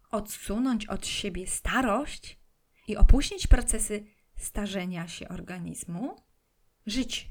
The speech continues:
dłużej i zdrowiej mimo upływających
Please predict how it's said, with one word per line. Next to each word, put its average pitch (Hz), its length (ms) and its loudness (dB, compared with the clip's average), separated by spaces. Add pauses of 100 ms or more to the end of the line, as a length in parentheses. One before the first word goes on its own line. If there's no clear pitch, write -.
dłużej 294 600 2 (680)
i 208 120 -6
zdrowiej 202 880 0 (260)
mimo 403 240 4
upływających 185 920 2